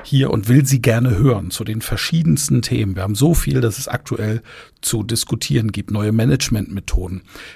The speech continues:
Wie führe ich richtig beispielsweise?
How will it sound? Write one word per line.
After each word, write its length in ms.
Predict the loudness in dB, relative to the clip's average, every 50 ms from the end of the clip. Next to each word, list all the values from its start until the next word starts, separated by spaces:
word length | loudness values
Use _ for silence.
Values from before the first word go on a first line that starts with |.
| -6 0
Wie 180 | 2 4 4
führe 460 | 4 6 6 8 10 8 8 8 6
ich 300 | 4 2 0 -4 -8 -8
richtig 440 | -8 -8 -8 -8 -12 -14 -14 -14 -12
beispielsweise? 840 | -10 -10 -10 -10 -10 -10 -12 -12 -12 -12 -14 -12 -12 -12 -14 -14